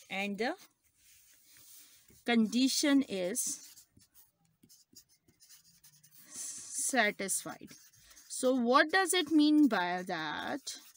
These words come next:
Stress S is equals to thirty-five K S I.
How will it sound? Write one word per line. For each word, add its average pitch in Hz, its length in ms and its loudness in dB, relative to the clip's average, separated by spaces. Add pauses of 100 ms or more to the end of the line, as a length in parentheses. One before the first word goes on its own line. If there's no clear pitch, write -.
(1600)
Stress 339 520 2
S 185 300 0
is 180 220 -10
equals 262 420 -4
to 339 160 -4
thirty-five 196 720 -6
K 254 120 -2
S 262 240 2
I. 277 220 0